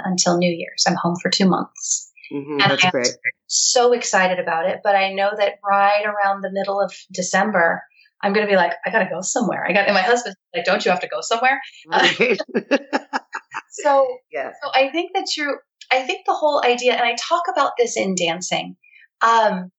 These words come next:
Speaker 1: the true trick to balance is understanding that when you feel imbalanced, you don't need to necessarily fix it. You just need to move through it, and you'll
Speaker 2: Right.
Speaker 1: feel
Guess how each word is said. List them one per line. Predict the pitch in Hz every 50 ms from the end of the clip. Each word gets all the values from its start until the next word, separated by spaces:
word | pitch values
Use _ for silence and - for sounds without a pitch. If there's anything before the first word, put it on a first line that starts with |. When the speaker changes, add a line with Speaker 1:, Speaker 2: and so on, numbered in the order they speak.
| _ _ _ _ _ _ -
Speaker 1:
the | 247 247
true | 247 - - 320 339 349 359 359 -
trick | - - - 220 214 214 208 - - - - _ _ _ _ _ _ _ -
to | - 220 185 -
balance | 170 160 160 165 175 - - - - - - - - - _ _ _ _ _ -
is | 220 196 208 -
understanding | 214 214 208 214 214 - - - 214 202 202 196 196 226 226 226 240 247 247 240 190
that | 208 208 - 196
when | 208 202 202
you | 196 190
feel | 185 - - 220 208 202 -
imbalanced, | 202 190 190 190 165 165 165 170 170 190 208 - - - - - - - - - _ _ _ _
you | - 208 196
don't | 220 220 220 220 233
need | 240 247 247
to | 247 240
necessarily | 226 214 208 - - - - 214 202 202 196 190 185 185
fix | - - 190 180 - - -
it. | 208 214 -
You | 202 190
just | 190 190 185 -
need | 196 190
to | 180 185
move | 180 170 165 165 - -
through | - 165 160
it, | - - - _ - - - - - _ _ _ _ _ _ _ _ _ _ _ -
and | 208 196 196
you'll | 196 190
Speaker 2:
Right. | - -
Speaker 1:
feel | 131